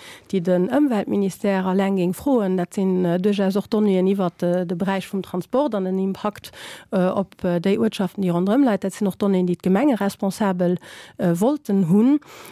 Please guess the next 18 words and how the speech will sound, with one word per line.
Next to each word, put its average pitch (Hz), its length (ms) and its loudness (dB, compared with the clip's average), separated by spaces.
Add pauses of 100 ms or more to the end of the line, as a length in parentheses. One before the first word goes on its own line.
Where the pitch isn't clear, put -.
(140)
Und, 196 380 0
äh, 180 280 0
dafür 196 280 -2
mir 190 180 2
werden 208 340 0
lo, 202 160 0
ob - 120 -8
die 185 140 -2
Données, 180 540 0
für 180 140 -6
da 170 160 -2
können 180 300 -2
zu - 100 -18
gucken, 180 300 -4
ob - 120 -6
das 175 200 -4
hier 175 100 -2
so, 170 240 -2